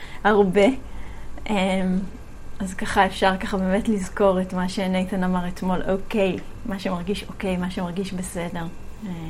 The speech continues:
גם את זה אפשר לכלול בתוך השדה של המטה ולראות מה קורה.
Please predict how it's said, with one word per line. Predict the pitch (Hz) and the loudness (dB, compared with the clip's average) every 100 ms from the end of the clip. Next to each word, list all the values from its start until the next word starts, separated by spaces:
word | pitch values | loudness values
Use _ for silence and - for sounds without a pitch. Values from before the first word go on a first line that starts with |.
| 165 185 196 196 | -10 -10 -8 -6
גם | 175 180 | -4 -4
את | 180 | -2
זה | 185 | -2
אפשר | 185 196 175 | -2 -4 -2
לכלול | 185 - 185 | -4 0 0
בתוך | 180 190 - | 0 -4 -6
השדה | 190 185 180 | -6 -4 -2
של | 185 185 | -2 -4
המטה | 170 180 185 190 | -4 -6 -4 -6
ולראות | 175 170 170 175 - - - - - - - - - | -6 -8 -8 -8 -10 -14 -14 -14 -14 -10 -10 -10 -6
מה | 175 - | -6 -4
קורה. | 196 170 | -6 -2